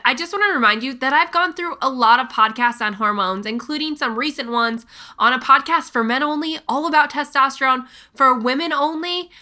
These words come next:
one on s-, uh, cycle syncing, and even seed cycling. So there's lots of little pieces coming together. And like I said, I have a new handout that's coming straight to you for free that's gonna help you put even more pieces together. But I think we gotta back up with our hormones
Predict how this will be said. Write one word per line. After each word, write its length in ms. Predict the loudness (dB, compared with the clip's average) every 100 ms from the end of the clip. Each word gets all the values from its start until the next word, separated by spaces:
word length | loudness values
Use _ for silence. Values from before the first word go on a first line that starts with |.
| _ -6
one 240 | 0 2
on 140 | 2
s-, 400 | -2 -6 -8 -8 -6
uh, 100 | -4
cycle 440 | 0 0 0 -6
syncing, 480 | -4 -4 -4 -4 -4
and 220 | -2 -2
even 320 | -2 -4 -4 -2
seed 240 | -4 0
cycling. 400 | -2 -2 -6 -8
So 100 | -6
there's 220 | -4 -4
lots 400 | -2 2 4 2
of 100 | -4
little 180 | -6 -8
pieces 480 | -8 -8 -4 -6 -6
coming 260 | -8 -6 -6
together. 480 | -4 -2 0 -2 -2
And 120 | -2
like 140 | -2 -2
I 80 |
said, 220 | -2 0 0
I 80 |
have 160 | 0 -2
a 40 |
new 260 | -2 -4 -4
handout 360 | -4 0 0 0
that's 180 | -4
coming 280 | -4 -4 -4
straight 380 | -4 -4 -4 -4
to 80 | -6
you 160 | -6 -4
for 200 | -4 -6
free 600 | -6 -4 -2 -2 -4 -6 -18 -8
that's 220 | -4 -2
gonna 160 | -2 -2
help 260 | 2 0 0
you 100 | -4
put 160 | -4
even 200 | -4 -2
more 240 | 2 2 2
pieces 380 | -2 -4 -4
together. 500 | -4 -4 -4 -6 -10 _ _ -20 -20 -20 _ _ _
But 220 | 2 2 2 -4
I 80 | -2
think 240 | -2 -4
we 80 | 0
gotta 240 | 2 2
back 300 | 2 0 0
up 100 | -4
with 120 | -2
our 120 | 0 0
hormones 480 | -2 0 -2 -4